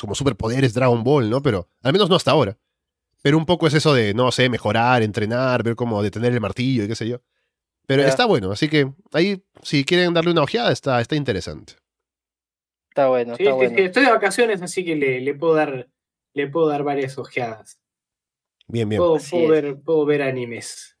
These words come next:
Speaker 3: de vacaciones. Sí, sí, sí, sí, sí.
Speaker 1: Ok.
Speaker 2: Está bien, tío. Yo,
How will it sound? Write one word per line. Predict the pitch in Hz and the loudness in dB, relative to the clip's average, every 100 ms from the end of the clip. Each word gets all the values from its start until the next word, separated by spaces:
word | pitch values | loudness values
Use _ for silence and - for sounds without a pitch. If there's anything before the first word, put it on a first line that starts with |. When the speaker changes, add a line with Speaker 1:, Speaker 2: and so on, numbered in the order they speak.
| - | 0
Speaker 3:
de | 135 | 2
vacaciones. | 127 120 120 - 123 110 107 | 2 -2 -8 -2 0 0 -6
Sí, | - 208 | -4 -2
sí, | - 151 | -4 -6
sí, | - 139 | -4 -2
sí, | 143 - | -4 -4
sí. | - - - _ _ _ _ - - | -8 -8 -16 _ _ _ _ -12 2
Speaker 1:
Ok. | 113 - | 2 2
Speaker 2:
Está | 85 131 | 0 0
bien, | 131 127 | 0 -2
tío. | 135 127 | -2 0
Yo, | 143 | 0